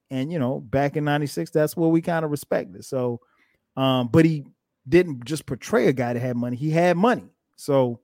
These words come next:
it was like, "Oh, shit, he's talking about whatever he's talking about. He lived it." So, um, so yeah, let me run him down for y'all, the albums. Um, like I said, kinda, kinda, kinda top heavy in, in, in oh nine, eight, but, uh,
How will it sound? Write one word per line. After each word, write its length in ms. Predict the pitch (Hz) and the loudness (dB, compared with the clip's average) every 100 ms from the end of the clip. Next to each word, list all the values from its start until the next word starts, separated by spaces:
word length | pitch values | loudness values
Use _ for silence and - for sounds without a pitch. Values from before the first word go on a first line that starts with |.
| _ _ _ _ 123 | _ _ _ _ -8
it 40 | |
was 120 | 165 | -2
like, 140 | 165 139 | -2 0
"Oh, 200 | 165 107 | 0 -2
shit, 220 | - 131 | -4 -6
he's 160 | 180 - | -6 0
talking 280 | 156 147 | 0 0
about 140 | 147 135 | 0 6
whatever 240 | 175 220 | 6 6
he's 100 | 220 | 4
talking 280 | - 269 240 | 2 2 2
about. 340 | 135 135 143 - | 2 2 0 -2
He 120 | 143 | -2
lived 340 | 165 233 220 92 | 2 2 2 -6
it." 80 | - - | -20 -6
So, 440 | 139 131 120 120 _ _ _ _ _ _ _ _ _ | 0 0 0 -4 _ _ _ _ _ _ _ _ _
um, 480 | 139 135 127 117 110 _ _ _ _ | 0 2 2 0 -6 _ _ _ _
so 140 | - 254 | 0 6
yeah, 360 | 226 175 117 120 | 8 8 4 -2
let 120 | 185 | 2
me 120 | 214 | 4
run 200 | 180 180 | 6 6
him 140 | 170 160 | 6 4
down 300 | 170 165 156 | 6 4 2
for 120 | 165 | 0
y'all, 320 | 165 151 147 | 4 6 6
the 180 | 135 143 | 4 2
albums. 800 | 147 160 147 147 143 143 - - _ _ _ _ _ _ _ _ _ _ | 6 6 6 2 0 -4 -10 -20 _ _ _ _ _ _ _ _ _ _
Um, 580 | 143 147 143 135 135 135 _ _ _ _ _ - | 2 4 4 2 0 -6 _ _ _ _ _ 0
like 180 | 240 311 | 2 4
I 80 | 226 | 2
said, 340 | 240 233 170 | 4 2 2
kinda, 320 | 202 240 240 - - | 0 0 0 -4 -6
kinda, 480 | 208 240 233 233 233 | -2 -2 -2 -4 -6
kinda 220 | 214 226 240 | -6 -6 -4
top 320 | 233 220 - | -2 -2 0
heavy 340 | 190 175 165 | -2 0 -2
in, 140 | 160 - | -4 -6
in, 220 | 156 156 | -8 -6
in 240 | 156 156 160 | -6 -4 0
oh 140 | 151 | 0
nine, 320 | 151 151 147 | 0 0 -2
eight, 320 | - 151 - 135 | -2 -4 -6 0
but, 180 | 139 135 | 2 4
uh, 200 | 131 | 2